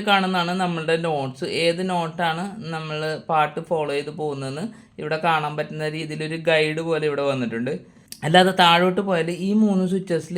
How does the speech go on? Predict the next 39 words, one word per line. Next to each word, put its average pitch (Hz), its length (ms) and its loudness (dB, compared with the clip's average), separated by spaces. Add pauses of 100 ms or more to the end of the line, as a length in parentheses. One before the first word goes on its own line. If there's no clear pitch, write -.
(100)
ഇതിനെ 175 280 -2
എൻലാർജ് 160 400 0
ചെയ്യാൻ 156 160 -2
പറ്റും, 127 240 -6
ഫങ്ഷൻസ് 165 560 -6
എൻലാർജ് 156 380 0
ചെയ്യാൻ 151 180 -2
പറ്റും. 127 220 -8 (320)
ഇപ്പോൾ 160 280 2 (180)
ഈ 180 180 -2
ഒരു 196 100 0
സ്വിച്ച് 202 280 -2
അമർത്തി 170 320 -2
കഴിഞ്ഞാൽ 165 300 -4
ഇതിനകത്ത് 165 360 -2
സ്കെയിൽ 165 480 -2
വരും. 123 300 0
അപ്പോൾ - 220 -6
വെസ്റ്റേൺ 175 480 -2
സ്കെയിൽ 185 440 -2
ഏതാണെന്ന് 160 480 0
അറിയാമെങ്കിൽ 147 520 -4 (380)
ആ - 200 -6
സ്കെയിൽ 170 400 -4
സെലക്ട് 165 320 -4
ചെയ്ത് 156 180 -4
കൊടുത്താൽ 147 320 -2 (120)
ആ 151 120 0
സ്കെയിൽ 156 400 -4
മാത്രം 156 360 -4
ഹൈലൈറ്റ് 143 520 -2
ചെയ്ത് 143 200 -6
അതിന് 160 280 -4
വേണ്ടി 156 280 -6
മാത്രം 147 320 -6
ട്യൂണിങ് 139 420 -6
ചെയ്യാം. 113 260 -8 (440)
ഏഹ്, 143 400 -4
പിന്നെ 175 300 -2